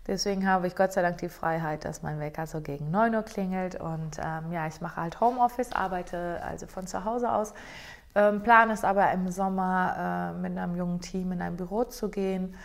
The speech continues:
äh, einfach um auch mal wieder ein bisschen rauszukommen, weil, äh, Homeoffice hat Vor- und Nachteile. Also es ist natürlich auch sehr, sehr cool,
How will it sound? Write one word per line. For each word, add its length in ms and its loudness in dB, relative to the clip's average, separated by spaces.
äh, 40 -4
einfach 500 -2
um 140 -4
auch 80 -2
mal 180 -4
wieder 120 -6
ein 60 -6
bisschen 220 -4
rauszukommen, 640 -2
weil, 320 2
äh, 380 -4
Homeoffice 480 2
hat 180 0
Vor- 200 10
und 80 6
Nachteile. 460 6
Also 160 2
es 160 -8
ist 140 -12
natürlich 400 -4
auch 200 -4
sehr, 200 6
sehr 140 2
cool, 240 8